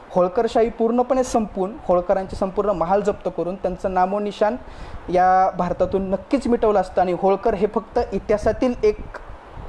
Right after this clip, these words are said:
सरदार घराणं एवढंच आपल्याला माहीत राहिलं असतं. पण होळकरशाही टिकून ठेवली ती यशवंतराव होळकरांनी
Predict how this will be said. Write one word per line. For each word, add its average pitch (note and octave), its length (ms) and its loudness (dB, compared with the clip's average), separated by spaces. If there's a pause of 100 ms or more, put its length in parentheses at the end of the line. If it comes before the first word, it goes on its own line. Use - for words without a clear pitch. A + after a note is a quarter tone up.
सरदार G3+ 280 2
घराणं F#3+ 320 2
एवढंच G3+ 280 4
आपल्याला G3 280 2
माहीत F3+ 220 -2
राहिलं E3+ 200 2
असतं. - 240 -8 (380)
पण F3 200 2
होळकरशाही G#3 460 2
टिकून - 300 -4
ठेवली G3+ 260 -4
ती G3+ 100 -6
यशवंतराव G3 460 0
होळकरांनी F3+ 500 0